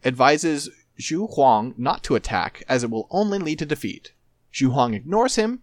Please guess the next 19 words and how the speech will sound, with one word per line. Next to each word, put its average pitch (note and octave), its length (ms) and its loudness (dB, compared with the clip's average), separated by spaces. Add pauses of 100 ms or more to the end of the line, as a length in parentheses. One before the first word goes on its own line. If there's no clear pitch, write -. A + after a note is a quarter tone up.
is A2+ 140 -2
soundly B3+ 320 0
defeated, C3+ 560 -4
and C3 160 -4
goes G3+ 260 4
home E3 260 -4
to C#3+ 280 -4
yell F#3 280 6
at, E3 100 2 (480)
uh, G#2 260 2
Wang C3+ 220 0
Ping A2+ 400 -2
for B2 160 -4
not A#2+ 220 2
helping F#2+ 300 -6
him. - 240 -14 (440)
Exasperated, A#2+ 840 2 (800)
Wang C3+ 260 0
Ping C3 340 -2